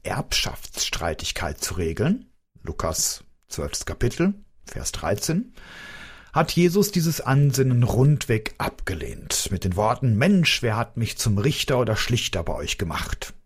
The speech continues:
Ich könnte ergänzen: „Mensch, wer hat mich zum Richter oder Schlichter in solch weltlichen Dingen bei euch gemacht?“ So gibt es die christliche Tugend der Armut, einen sogenannten evangelischen Rat, was so viel meint wie eine Empfehlung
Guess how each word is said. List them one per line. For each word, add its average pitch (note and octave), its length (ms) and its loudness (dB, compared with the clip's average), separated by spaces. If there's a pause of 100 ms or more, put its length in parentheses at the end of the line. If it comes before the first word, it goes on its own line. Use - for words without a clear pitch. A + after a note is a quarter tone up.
(100)
Ich - 120 -10
könnte - 320 0
ergänzen: A#2+ 580 0 (600)
„Mensch, E3 400 4
wer A2+ 100 2
hat C3 200 -2
mich C#3 200 0
zum A#2+ 200 2
Richter C3 340 2
oder G#2+ 140 2
Schlichter - 360 -2
in G2 180 0
solch A2 460 0
weltlichen A#2 560 -2
Dingen E3+ 420 2 (120)
bei - 120 -4
euch C#2+ 220 -4
gemacht?“ - 540 -8 (1040)
So - 140 -2
gibt F#3+ 220 2
es - 120 2
die C3 100 -4
christliche D#3+ 520 0
Tugend C3+ 400 0
der A2 100 -4
Armut, A2+ 560 0 (380)
einen G#2+ 260 0
sogenannten A2 640 0
evangelischen G#2 800 -2
Rat, G2+ 600 -4 (200)
was - 160 -10
so F2 60 -4
viel E2+ 220 -6
meint D#2 340 -6
wie F2+ 220 -4 (420)
eine F2+ 200 -6
Empfehlung G2+ 580 0